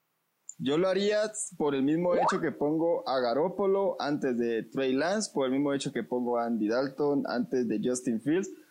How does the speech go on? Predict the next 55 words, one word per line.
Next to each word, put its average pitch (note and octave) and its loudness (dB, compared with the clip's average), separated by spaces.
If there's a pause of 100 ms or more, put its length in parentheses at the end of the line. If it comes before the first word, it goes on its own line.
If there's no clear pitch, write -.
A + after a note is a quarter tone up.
porque C#3+ -2
es D#3+ 0
novato. D3 0
Y C3+ 2
mira, C3+ 0 (240)
aunque D3 0
Cam F3+ 0
Newton F#3+ 0
sí, C3+ 0
hace D3 -2
mucho D3 0
tiempo D3 0
que C3 0
fue C#3 0
el C#3+ 2
M C#3 0
V - -6
P C#3+ 2
y D#3 4
lo C3 2
que A#2 -4
quieran, D3+ -2 (300)
pues B2+ -2
el A#2 0
tipo G3 -2
tiene F#3+ 0
experiencia D#3 -2
de C#3+ 0
haber D3 -2
jugado C#3 0
un A#2+ -2
Super D#3+ -2
Bowl, C3+ 2
de B2 2
haber B2 0
sido A#2 -2
M A2+ -2
V - -6
P, D#3 2
de D#3 2
haber E3+ -2
pasado F#3+ -2
cualquier F3 -2
cantidad D#3+ -2
de D#3+ -2
cosas F3 -2
en D#3+ 0
la B2 0
liga, C3+ 2
de C3 0
ser C#3+ -2
este, E3 -4
este D3+ -4
quarterback, D#3+ -2
eh, A#2+ 0